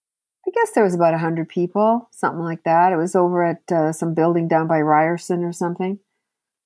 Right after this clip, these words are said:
And, um, uh, I was so interested in the talk. I got so pulled in. I mean,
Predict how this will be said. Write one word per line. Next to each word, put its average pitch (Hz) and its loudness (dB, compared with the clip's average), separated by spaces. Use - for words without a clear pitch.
And, 185 2
um, 180 -2
uh, 185 -4
I 208 -4
was 208 -2
so 339 0
interested 185 0
in 170 -4
the 156 -8
talk. 143 -6
I 175 -2
got 180 0
so 254 -2
pulled 208 2
in. 156 -2
I 165 -8
mean, 185 -4